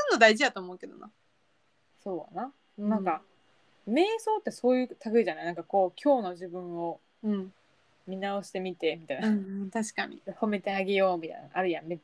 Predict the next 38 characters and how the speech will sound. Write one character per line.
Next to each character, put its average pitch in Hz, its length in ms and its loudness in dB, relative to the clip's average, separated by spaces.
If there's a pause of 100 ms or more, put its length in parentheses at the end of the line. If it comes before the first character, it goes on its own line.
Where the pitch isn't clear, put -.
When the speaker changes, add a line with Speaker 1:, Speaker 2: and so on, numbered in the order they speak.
Speaker 2:
ィ 202 40 -2
テ 190 80 2
ー 190 40 -4
シ 185 60 -6
ョ - 40 -10
ン - 40 -14
と - 100 -18
か。 - 140 -8 (2000)
Speaker 1:
う - 20 2
ん。 285 40 4
Speaker 2:
流 294 40 4
行 294 60 2
っ - 40 -18
て 294 100 4
る 285 100 0
し - 80 -14
な、 165 100 -10
最 151 180 -6
近 156 180 -12
そ 175 120 -6
う 165 40 -2
い - 20 -8
う 123 40 -10
の。 104 120 -20 (400)
Speaker 1:
そ 233 120 -2
う 214 60 -8
や 214 60 -14
な。 220 180 -16 (640)
あ 190 100 6
と 277 100 6
は 214 60 8
ま 202 80 4
あ、 190 60 8
や 196 60 4
っ 196 100 -4
ぱ 185 180 4
結 - 220 -14
構、 - 220 -4